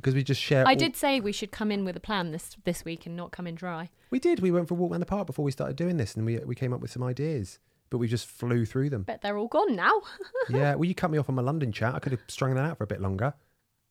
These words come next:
Speaker 1: No, one thing I did see with the, with the comedy, though, one thing that did make me want to, it did make me want to do it, because what, what encourages me about comedy is that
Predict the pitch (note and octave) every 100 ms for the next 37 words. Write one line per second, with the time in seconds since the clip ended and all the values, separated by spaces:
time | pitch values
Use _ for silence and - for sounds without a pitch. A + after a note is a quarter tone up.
0 | - - - - _ _ _ - - D3
1 | C#3 D#3 F#3 D#3 C3 B2+ A#2 G#2+ G2 A2
2 | G2 G#2 G#2 G2 G2 F#2+ F2 F2 G#2 A2
3 | A2 F#2+ F#2 - _ - G2 F#2+ F#2 F#2
4 | F2+ F#2+ A#2+ G#2+ G#2 G2+ G2 E2+ F2+ G2
5 | D#2+ - _ _ - - A2 - A#2+ G#2
6 | B2+ C#3+ - - C3 D3 - - D3+ A#2
7 | G2 G2 F2+ - F2+ F#2 - - - -
8 | _ G#2+ G2 G2+ G2